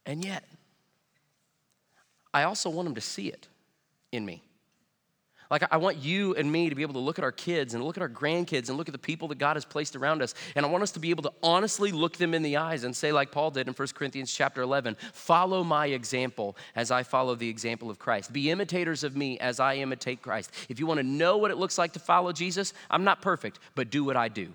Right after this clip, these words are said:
Watch me. Man, give your kids the blessing of a godly example. Let 'em see it.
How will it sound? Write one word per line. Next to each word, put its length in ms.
Watch 300
me. 160
Man, 120
give 360
your 120
kids 400
the 80
blessing 440
of 100
a 40
godly 480
example. 360
Let 140
'em 100
see 540
it. 280